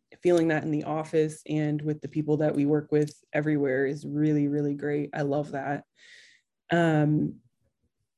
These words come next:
and so I guess that was my two and three, was working <laughs> with the people around the world, actually, in the nation, and the people in the office. It's, those are my favorite parts about the job.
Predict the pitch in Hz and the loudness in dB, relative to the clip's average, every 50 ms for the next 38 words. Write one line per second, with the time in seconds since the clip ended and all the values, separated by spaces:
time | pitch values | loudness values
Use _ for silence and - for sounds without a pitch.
0 | _ _ _ _ _ _ _ _ _ _ _ _ - 180 175 165 156 147 170 160 | _ _ _ _ _ _ _ _ _ _ _ _ 4 6 6 8 6 4 2 2
1 | - 175 170 165 175 170 175 180 165 147 160 156 156 151 156 151 151 - 160 156 | 4 4 6 6 4 2 4 4 4 4 4 2 2 -2 -2 -2 -4 -4 -2 0
2 | 143 143 143 143 151 156 156 147 143 156 151 143 156 170 - - - _ _ _ | 0 0 -2 -2 -2 -2 -2 -2 -2 -2 -2 -2 -2 -4 -8 -12 -20 _ _ _
3 | _ _ - 170 170 170 196 214 202 190 185 - 185 185 - 185 180 180 175 175 | _ _ 0 2 2 4 4 2 4 2 0 0 0 0 0 -2 0 4 4 6
4 | 170 170 160 - - _ _ _ _ - - 156 160 160 165 156 143 143 151 151 | 6 6 4 0 -4 _ _ _ _ -10 -4 -4 -2 0 0 -2 -2 0 0 0
5 | 139 139 - - 143 147 143 - - 147 147 160 156 156 151 151 151 151 151 151 | 0 -2 -4 -4 -6 -6 -8 -6 -6 -4 -2 -2 -2 0 0 2 2 0 0 -2
6 | - 160 160 151 - - - - - - _ _ - 180 175 170 165 160 156 156 | -4 -6 -6 -6 -8 -14 -20 -20 -20 -20 _ _ 2 4 6 6 6 6 4 2
7 | 156 156 - _ - 170 151 160 165 156 160 165 156 156 156 143 147 147 139 - | 0 -4 -8 _ -8 -6 -4 -4 -4 -4 -2 0 0 0 0 0 0 -2 -2 -2
8 | - - - 135 - - - - 156 151 - - - - - - _ _ _ _ | -2 -4 -4 -4 -8 -8 -2 -2 -2 -2 -2 -8 -16 -18 -20 -20 _ _ _ _
9 | _ _ _ _ _ _ _ _ _ - - 180 180 175 170 156 156 156 147 151 | _ _ _ _ _ _ _ _ _ 2 4 6 8 8 8 6 6 4 2 2
10 | 151 156 135 - - - - - - - - - - - - - - - 151 156 | 0 0 -2 -2 -4 -4 -6 -8 -8 -6 -4 -4 -4 -4 -2 -2 0 0 0 0